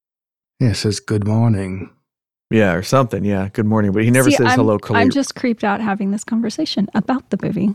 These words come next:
Speaker 2: <laughs> Okay, now this, this next one is a lot of fun. Do you guys remember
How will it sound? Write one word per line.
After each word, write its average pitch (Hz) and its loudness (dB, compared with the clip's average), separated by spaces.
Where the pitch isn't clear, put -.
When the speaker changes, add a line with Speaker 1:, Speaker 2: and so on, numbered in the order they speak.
Speaker 2:
<laughs> 120 0
Okay, 120 4
now 127 2
this, 143 2
this 143 0
next 165 2
one 104 2
is 117 2
a 117 2
lot 120 4
of 101 -4
fun. 87 -2
Do 117 2
you 143 6
guys 160 4
remember 131 2